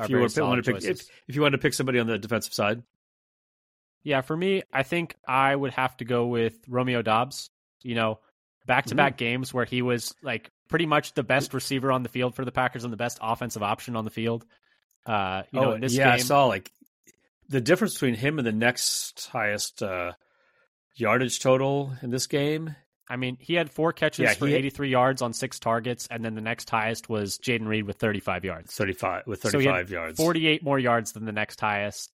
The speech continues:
Speaker 1: and, you know, led, uh, tied for lead with the team in catches with Jayden Reed. So, I
Speaker 2: And
Speaker 1: mean,
Speaker 2: nice catches under, under duress or on the toe
Speaker 1: Yeah,
Speaker 2: tap on the
Speaker 1: right on the
Speaker 2: sideline.
Speaker 1: sideline. And, you know, this is, comes a week after dominating the Dallas game. I mean,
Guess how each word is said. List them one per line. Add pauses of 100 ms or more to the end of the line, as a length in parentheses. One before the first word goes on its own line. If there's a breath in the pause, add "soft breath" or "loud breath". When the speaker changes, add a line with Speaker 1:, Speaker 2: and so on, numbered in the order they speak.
Speaker 1:
and,
you
know,
led,
uh,
tied
for
lead
with
the
team
in
catches
with
Jayden
Reed. (320 soft breath)
So,
I
Speaker 2:
And
Speaker 1:
mean,
Speaker 2:
nice
catches
under,
under
duress
or
on
the (460 soft breath)
toe
Speaker 1:
Yeah,
Speaker 2:
tap
on
the
Speaker 1:
right
on
the
Speaker 2:
sideline.
Speaker 1:
sideline.
And,
you
know,
this
is, (140)
comes
a
week
after
dominating
the
Dallas
game.
I
mean,